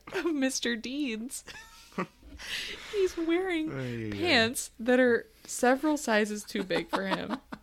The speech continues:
Speaker 1: <laughs> He's just kinda, like, smirking, wearing a hoodie, and it is just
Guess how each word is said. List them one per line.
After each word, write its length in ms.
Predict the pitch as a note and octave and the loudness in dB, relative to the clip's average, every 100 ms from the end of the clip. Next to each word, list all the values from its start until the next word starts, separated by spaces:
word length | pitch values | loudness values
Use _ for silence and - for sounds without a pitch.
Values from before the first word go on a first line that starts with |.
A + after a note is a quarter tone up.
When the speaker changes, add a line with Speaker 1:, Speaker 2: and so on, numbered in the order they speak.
| - | -18
Speaker 1:
<laughs> 380 | - _ - - | -20 _ -20 -20
He's 360 | - D4 C#4 C#4 | 0 2 2 0
just 240 | C4+ C4+ | -4 -4
kinda, 320 | - D#4 E4 D#4 | -4 0 2 4
like, 380 | B3 A3 - - - | 4 4 0 -18 -14
smirking, 960 | - - C#4 A3 G#3 - E4 F#4+ G4 G4 - - | -6 -2 2 6 6 6 2 2 0 -4 -6 -2
wearing 280 | C4+ C4+ | 2 4
a 100 | A#3+ | 2
hoodie, 560 | G#3 G#3 D4 F#4 G4 - _ _ | 2 2 2 2 0 -2 _ _
and 140 | A#3+ | 4
it 120 | B3+ B3+ | 6 6
is 260 | B3+ - - G#3+ | 4 0 -10 -10
just 500 | G#3+ B3 A#3 - | 0 2 2 0